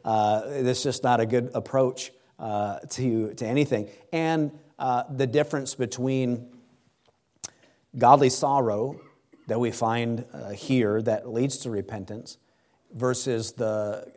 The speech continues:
"sorry I got caught," um, type of scenario,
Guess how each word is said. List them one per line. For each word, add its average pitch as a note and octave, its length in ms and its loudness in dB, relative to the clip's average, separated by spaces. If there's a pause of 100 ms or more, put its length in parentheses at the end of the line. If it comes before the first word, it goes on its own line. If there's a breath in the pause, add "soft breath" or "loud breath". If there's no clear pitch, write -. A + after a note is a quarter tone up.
(160)
"sorry A2+ 420 0
I G#2 120 -4
got G#2 300 -6
caught," A#2 420 -2 (1000)
um, G2 600 -14 (100)
type A#2 320 2
of G#2 360 -2
scenario, G#2+ 840 0